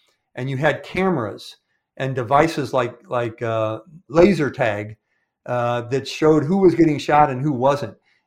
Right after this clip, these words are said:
And you had films of when people were moving places, and you had the real reasons why you couldn't shoot because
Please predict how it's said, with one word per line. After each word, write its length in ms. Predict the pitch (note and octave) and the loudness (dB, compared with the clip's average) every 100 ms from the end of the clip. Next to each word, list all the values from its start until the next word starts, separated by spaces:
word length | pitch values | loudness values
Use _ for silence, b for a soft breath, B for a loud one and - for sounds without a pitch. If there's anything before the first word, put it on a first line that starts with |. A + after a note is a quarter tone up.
| - | -12
And 120 | C3+ | -6
you 100 | D3 | -2
had 240 | D3+ D3 | 0 -2
films 440 | - E3+ F#3 F#3 C3+ | -2 -2 0 0 -2
of 160 | B2 | -6
when 220 | A#2+ C3+ C3+ | -6 -6 -4
people 340 | E3+ E3 D3 | -6 -6 -4
were 160 | C3 B2+ | -2 -2
moving 380 | C#3+ E3 C3+ | 0 0 -2
places, 460 | A2+ A#2 A2 A#2+ A2 | -4 -6 -6 -10 -12
and 160 | C3 C#3 | -10 -6
you 140 | C#3 | -6
had 320 | C#3 C#3+ C3+ | -2 0 0
the 80 | A#2 | -2
real 280 | A#2+ E3+ F#3 | 2 4 4
reasons 580 | D3+ C#3+ B2+ B2+ B2+ C3+ | 2 0 -2 -4 -4 -2
why 140 | C3 | 0
you 180 | C3 B2 | 0 -2
couldn't 280 | - C3+ A#2 | -4 -4 -4
shoot 400 | - B2+ C3 C3 | -6 -2 -4 -4
because 520 | B2 C3+ B2+ B2 | -6 -4 -2 -4